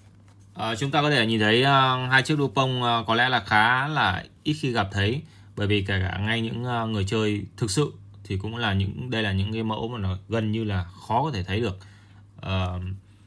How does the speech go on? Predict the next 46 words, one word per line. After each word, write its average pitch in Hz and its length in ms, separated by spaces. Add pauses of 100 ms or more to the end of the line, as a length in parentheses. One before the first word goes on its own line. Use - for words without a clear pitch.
(180)
đầu 107 140
tiên 131 220
đó 120 80
là 123 100
một 107 120
chiếc, 139 280
à, 120 240
một 113 140
lỗ. 135 260 (1200)
Anh 143 100
em 139 140
có 139 80
thể 123 80
nhìn 110 160
thấy 107 160
đây, 131 200
cái, 117 240
à, 127 180
một 123 120
lỗ 110 240
nó 131 180
rất 156 160
là 127 80
đẹp. 98 220 (1800)
Cái 110 100
phần 110 260
ngoài 101 240
của 101 140
họ 101 400
thì, 101 140
à, 95 100
nó 104 140
giống 107 200
như 123 120
là 113 120
một 95 200
cái 95 140
tấm 101 160
trắng 107 220
gương 123 280
luôn. 123 180 (220)
Cái 107 120
phần 101 260
vải 92 260
thì 98 80
nó, 98 180